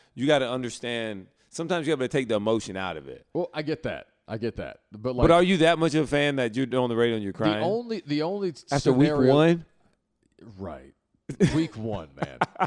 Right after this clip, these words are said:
Speaker 2: Like, that, that's nonsense.
Speaker 1: And I ain't saying, like, it's different, like,
Speaker 2: That,
Speaker 1: you win the Super
Speaker 2: that,
Speaker 1: Bowl.
Speaker 2: that's either fake.
Speaker 1: <laughs>
Speaker 2: you, you either drum this up for, like, you know, some viral video shit.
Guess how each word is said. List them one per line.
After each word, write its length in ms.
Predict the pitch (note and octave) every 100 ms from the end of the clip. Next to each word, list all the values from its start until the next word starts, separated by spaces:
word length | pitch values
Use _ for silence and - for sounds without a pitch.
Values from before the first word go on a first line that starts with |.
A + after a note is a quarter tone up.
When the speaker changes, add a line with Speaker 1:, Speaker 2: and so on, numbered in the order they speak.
| -
Speaker 2:
Like, 180 | B2 C3
that, 260 | E3 D#3
that's 240 | C3+ D3+ -
nonsense. 420 | A2+ G2 - D#4
Speaker 1:
And 80 | D4
I 220 | B3+ C#4+
ain't 120 | C#4
saying, 220 | A3+ B3 G#3+
like, 160 | G3+
it's 380 | G#3 F#3 F#3+ G#3
different, 340 | D#3+ G#3 F3
like, 140 | E3 D#3
Speaker 2:
That, 60 |
Speaker 1:
you 40 | D#3+
win 60 | C#3+
the 40 |
Super 240 | B2 F#3+ C#3+
Speaker 2:
that, 120 | G3
Speaker 1:
Bowl. 100 | A#2+
Speaker 2:
that's 220 | A2 G2
either 220 | G#3 D#3 A#2+
fake. 480 | - - D3+ G3
Speaker 1:
<laughs> 500 | - B3+ G#3+ E3 E3
Speaker 2:
you, 140 | E3+ F#3+
you 220 | D#3 G3
either 240 | F3+ E3+ C3+
drum 340 | A2 D#3 D#3+
this 220 | D#3+ D3+
up 220 | D#3 D3+ -
for, 120 | C#3
like, 260 | B2+ A#2+ -
you 60 |
know, 120 | B2 A2+
some 180 | -
viral 320 | A2 C3 D3 C#3
video 320 | E3 E3+ E3+
shit. 320 | - F#3+ G3